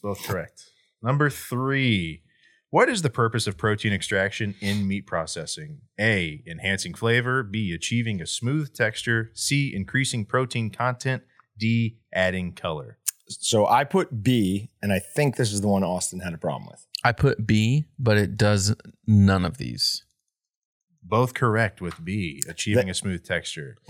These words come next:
Speaker 2: He is
Speaker 3: Well,
Speaker 2: correct.
Speaker 3: I don't know. I
Speaker 2: No,
Speaker 3: guess
Speaker 2: no, no. If you have a thick, like, chunky grind and you mix until you get, uh, protein extraction, it's still going to be a chunkier finished product. It'll just be bound better together.
Speaker 3: Yeah.
Speaker 2: So
Speaker 3: I guess it's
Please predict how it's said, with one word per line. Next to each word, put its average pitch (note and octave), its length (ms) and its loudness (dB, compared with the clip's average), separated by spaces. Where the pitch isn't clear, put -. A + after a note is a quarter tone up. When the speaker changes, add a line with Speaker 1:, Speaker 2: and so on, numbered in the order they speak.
Speaker 2:
He C3 220 4
is C3+ 160 4
Speaker 3:
Well, B2 80 4
Speaker 2:
correct. C#3+ 540 2
Speaker 3:
I B2 120 4
don't A2 100 4
know. F#2+ 80 2
I F#2+ 80 6
Speaker 2:
No, D#3 60 6
Speaker 3:
guess F#3+ 100 4
Speaker 2:
no, G#3 60 6
no. D3+ 300 2
If B2+ 160 0
you D3+ 320 2
have C#3+ 220 4
a A#2+ 80 4
thick, - 540 -4
like, G#2+ 220 4
chunky B2+ 320 2
grind A2+ 540 2
and B2 100 6
you A2+ 80 8
mix A#2+ 280 2
until A2 320 2
you G#2+ 160 2
get, G2+ 380 2
uh, F2+ 340 2
protein A2+ 380 0
extraction, F2+ 580 -2
it's B2+ 180 4
still C3+ 300 6
going B2 260 4
to A#2+ 80 0
be A2+ 160 4
a G2+ 60 2
chunkier G#2 680 2
finished A2 300 0
product. G#2 460 -2
It'll G#2+ 180 2
just F#2+ 220 -2
be G#2 100 0
bound G2 500 0
better F2+ 260 2
together. E2 500 -6
Speaker 3:
Yeah. G#2+ 560 0
Speaker 2:
So - 200 6
Speaker 3:
I B2+ 40 4
guess C#3 160 2
it's - 260 0